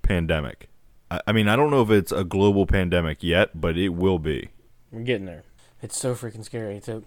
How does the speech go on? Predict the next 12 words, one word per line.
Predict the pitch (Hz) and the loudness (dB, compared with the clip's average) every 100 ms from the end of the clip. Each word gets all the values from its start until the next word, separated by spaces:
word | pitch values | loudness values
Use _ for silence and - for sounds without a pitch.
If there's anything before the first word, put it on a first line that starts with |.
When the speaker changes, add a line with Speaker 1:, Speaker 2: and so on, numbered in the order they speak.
| - 123 | -16 -8
Speaker 2:
to | 135 | -6
imagine | 120 117 113 107 | -4 -6 -8 -10
that. | 95 - | -14 -14
I | - | -8
don't | 120 135 143 | -4 -2 -2
want | 139 143 | -6 -6
to | 147 | -6
imagine | 135 123 123 120 | -6 -6 -6 -6
it, | 123 - | -8 -8
and | 117 113 | -12 -10
I've, | 113 117 110 117 - - - | -6 -6 -8 -14 -20 -20 -12
I've | 135 127 | -8 -8